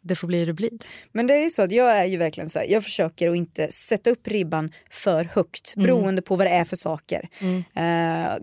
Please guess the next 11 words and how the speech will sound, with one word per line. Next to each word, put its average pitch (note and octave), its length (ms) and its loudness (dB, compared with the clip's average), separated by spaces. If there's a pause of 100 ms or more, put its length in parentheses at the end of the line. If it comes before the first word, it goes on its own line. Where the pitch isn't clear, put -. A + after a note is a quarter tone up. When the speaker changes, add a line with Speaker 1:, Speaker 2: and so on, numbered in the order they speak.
Speaker 2:
kanske C#4+ 260 2
handlar C4 260 4
det B3 80 4
om A3+ 100 -2
min A3 160 -2
så A3 100 2
här G3+ 60 0
prestationsångest, G#3+ 1120 0
jag A3 80 0
vet G#3+ 400 -4
inte. G3 460 0